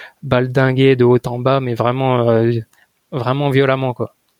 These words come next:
Et, euh, je commence à regarder autour de moi, donc, et je vois, commence à avoir une, une prof qui était, euh, la, la prof principale, en fait,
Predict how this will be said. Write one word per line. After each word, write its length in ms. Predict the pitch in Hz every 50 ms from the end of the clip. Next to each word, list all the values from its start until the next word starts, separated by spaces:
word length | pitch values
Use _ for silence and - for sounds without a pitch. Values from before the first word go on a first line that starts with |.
| _ _ - - _ _ _ _ _ _ _ _ _ _ _ _ _ -
Et, 300 | - 127 120 117 117 113
euh, 340 | 113 110 110 110 110 110 110
je 80 | -
commence 300 | - - 120 117 110 -
à 40 | 117
regarder 260 | 113 113 113 117 120
autour 260 | 120 117 - - 120 117
de 100 | 120 117
moi, 220 | 120 131 139 139
donc, 240 | 131 120 117 - - -
et 200 | 110 110 110 107
je 80 | 110
vois, 320 | 113 117 113 113 110 110 107
commence 340 | - - 117 117 117 -
à 40 | 127
avoir 200 | 123 120 117 113
une, 320 | 117 117 117 117 117 117 - -
une 160 | 120 113 113
prof 360 | - - - 143 135 127 - -
qui 100 | - 127
était, 280 | - - - 123 117 113
euh, 340 | 110 110 110 107 110 107
la, 140 | 110 113 113 - _ _ _ -
la 160 | 156 131 113
prof 240 | - - 123 - -
principale, 500 | - 127 113 - - - - 135 131 123
en 40 | 117
fait, 220 | - - 123 120